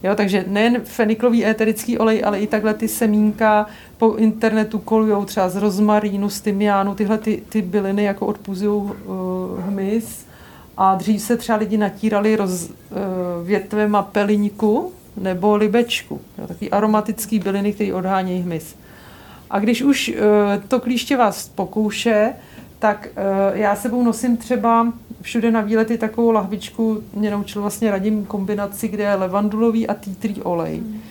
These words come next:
Speaker 1: Jo, protože jednak to ničí, že jo, prostě viry, bakterie, ale pak to tiší i to kousnutí, jo, t-, t-, ty bolestivý místa. Eh,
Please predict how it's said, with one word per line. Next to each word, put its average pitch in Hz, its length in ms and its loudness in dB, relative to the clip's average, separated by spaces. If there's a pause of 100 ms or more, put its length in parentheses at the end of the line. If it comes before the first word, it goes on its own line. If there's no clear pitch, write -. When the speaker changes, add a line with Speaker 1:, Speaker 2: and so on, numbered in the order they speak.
(200)
Speaker 1:
Jo, 196 140 2
protože 214 360 4
jednak 226 300 4
to 240 380 4
ničí, 220 640 2 (120)
že 180 120 -2
jo, 190 280 -2 (200)
prostě 196 320 -4
viry, 196 400 0 (180)
bakterie, 208 640 0 (360)
ale 202 260 2
pak 202 360 0
to 214 480 2
tiší - 380 0
i 202 120 -4
to 214 180 0
kousnutí, 233 1080 0 (400)
jo, 214 260 4 (100)
t-, 185 260 -4
t-, 214 120 2
ty 220 180 -2
bolestivý 214 580 2
místa. 233 760 2 (680)
Eh, 196 360 2